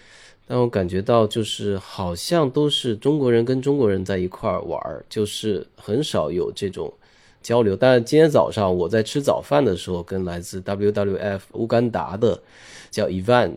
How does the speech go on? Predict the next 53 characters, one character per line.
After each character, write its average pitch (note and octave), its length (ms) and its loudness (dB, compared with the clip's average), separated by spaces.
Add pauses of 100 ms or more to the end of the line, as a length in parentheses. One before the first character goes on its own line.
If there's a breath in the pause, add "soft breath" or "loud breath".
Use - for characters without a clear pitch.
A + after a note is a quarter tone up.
这 F2+ 200 -8
个 F2 60 -6
朋 E2 260 -10
友， E2+ 260 -4
我 E2 120 -4
们 F#2+ 120 -4
一 G#2+ 60 0
起 F2+ 180 -6
吃 - 160 -6
了 A2 120 2
早 - 220 -8
饭， G#2 280 -2
也 F2 100 -4
是 A#2+ 180 -2
就 A2 200 -2
是 F#2+ 240 -6 (180)
偶 E2+ 240 -2
遇 A#2+ 220 6
到， F2 320 -2
然 F#2+ 120 -4
后 G2 80 -2
他 G2 160 -4
是 G2 160 -8
做 F#2+ 360 -2
野 F#2+ 120 -4
生 A#2 200 0
动 C3 120 2
物 A2+ 80 2
保 - 220 -6
护 D#3+ 260 4
的， E2 160 -2 (360 loud breath)
然 G2 100 -4
后 G2 60 2
我 F#2+ 40 2
们 F#2 80 0
就 F#2 200 0
围 F#2 160 0
绕 G2 200 4
这 F#2+ 140 -2
个 F#2 80 0
问 F#2 180 0
题， E2+ 240 -8
包 E2+ 200 -8
括 E2+ 280 -6
森 G2 240 -4
林 E2+ 220 -6
的 F2+ 320 -2
防 E2+ 220 -6
止 F2+ 100 -6
砍 D#2 260 -10
伐， D#2 360 -10
然 D#2+ 100 -8
后 F2 220 -12